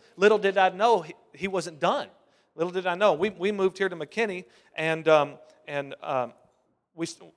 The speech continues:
I recorded a worship album with my brother and, and his worship leader, Rachel, and, and the worship team just had a, a great time recording in this little hou-, oh, not a little <laughs> house, a big house in Arlington.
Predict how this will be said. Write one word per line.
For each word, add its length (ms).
I 100
recorded 420
a 20
worship 360
album 240
with 160
my 120
brother 420
and, 220
and 120
his 180
worship 360
leader, 180
Rachel, 460
and, 120
and 200
the 80
worship 300
team 160
just 100
had 140
a, 80
a 60
great 300
time 260
recording 400
in 80
this 160
little 240
hou-, 220
oh, 80
not 180
a 60
little 180
<laughs> 120
house, 200
a 60
big 340
house 300
in 160
Arlington. 640